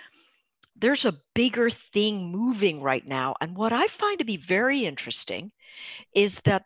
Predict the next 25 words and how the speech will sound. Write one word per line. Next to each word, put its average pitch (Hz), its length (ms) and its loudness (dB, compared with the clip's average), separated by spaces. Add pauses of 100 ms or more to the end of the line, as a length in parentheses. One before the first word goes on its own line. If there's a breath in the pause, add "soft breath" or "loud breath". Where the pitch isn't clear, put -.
the 202 80 0
same 392 480 0 (120)
people 185 580 -2
who 233 400 -6
are 156 360 0
really 277 640 0 (140)
wailing 233 880 0
on 190 200 -2
the 170 80 -6
Fed 151 800 0 (540 loud breath)
for 208 440 0
being 202 800 -2
so 294 480 2
bad 214 580 4 (120)
about 165 400 0 (120)
the 156 60 -8
management 185 1300 -2
of 151 400 2
interest - 540 -2
rates 147 520 -2 (520 loud breath)
are 180 260 2
clamoring 294 880 2
for 214 280 -2
lower 190 360 2
rates 156 540 -4